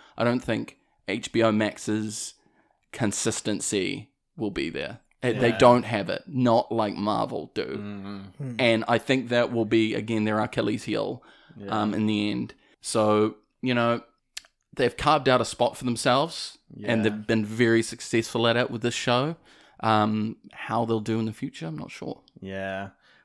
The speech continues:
Speaker 2: Well, you know, we all know that the Suicide Squad movie, that bombed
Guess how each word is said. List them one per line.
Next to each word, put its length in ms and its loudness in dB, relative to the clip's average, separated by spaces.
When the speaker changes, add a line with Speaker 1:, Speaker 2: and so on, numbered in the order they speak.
Speaker 2:
Well, 480 2
you 160 -4
know, 80 -6
we 180 0
all 160 0
know 220 -2
that 100 -4
the 120 -10
Suicide 480 -10
Squad 340 -8
movie, 280 -8
that 320 -4
bombed 500 -10